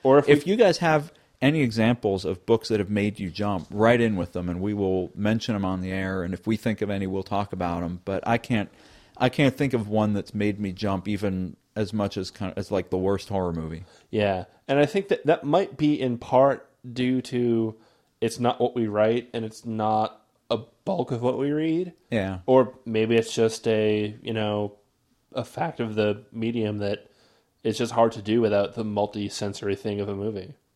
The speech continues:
Speaker 2: Yeah. But anyway, hopefully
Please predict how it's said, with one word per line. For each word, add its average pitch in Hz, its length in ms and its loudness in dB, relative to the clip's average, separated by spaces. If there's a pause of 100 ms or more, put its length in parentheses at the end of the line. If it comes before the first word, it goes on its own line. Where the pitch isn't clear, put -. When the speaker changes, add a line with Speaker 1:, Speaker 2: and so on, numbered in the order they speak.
(140)
Speaker 2:
Yeah. 92 240 -6 (960)
But 151 140 2
anyway, 135 380 2 (460)
hopefully 156 600 2